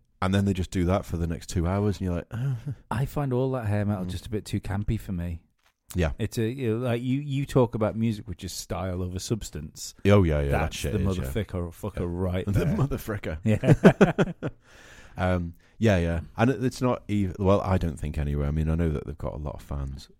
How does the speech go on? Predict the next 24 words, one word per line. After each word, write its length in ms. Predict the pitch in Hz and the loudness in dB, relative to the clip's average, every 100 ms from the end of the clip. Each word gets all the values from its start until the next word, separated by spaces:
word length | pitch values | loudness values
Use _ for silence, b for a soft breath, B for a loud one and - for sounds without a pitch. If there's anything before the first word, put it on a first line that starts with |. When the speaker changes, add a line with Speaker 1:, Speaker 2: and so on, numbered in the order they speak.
| _ _ | _ _
Speaker 1:
um, 400 | - 73 69 71 - b b b b b | -8 -6 -6 -8 -14 b b b b b
and 100 | 78 | -4
things, 180 | 71 64 | -4 -2
but, 240 | 80 - _ _ _ _ _ - | -2 -2 _ _ _ _ _ -6
like, 260 | 90 80 82 | 0 0 0
if 120 | 78 | -2
you're 120 | 85 | -2
looking 260 | 87 82 85 | 0 -2 -4
at, 60 | 65 | -4
like, 180 | 67 - | -8 -8
style 600 | - 80 82 82 80 - - | -4 0 0 0 -2 -8 -8
and 120 | 76 | -8
stuff 260 | - 69 69 | -8 -6 -4
over 200 | 69 71 | -6 -6
substance, 580 | 90 - - - - | -6 -6 -8 -14 -10
and 120 | 73 76 | -6 -4
then 160 | 78 | -4
sometimes 520 | - 90 78 73 71 | -2 -4 -4 -6 -8
you 80 | 78 | -8
can 100 | 76 | -6
go 40 | 71 | -6
to, 160 | - | -6
like, 160 | 65 - | -10 -8
glam, 380 | 78 87 98 | -4 -2 -2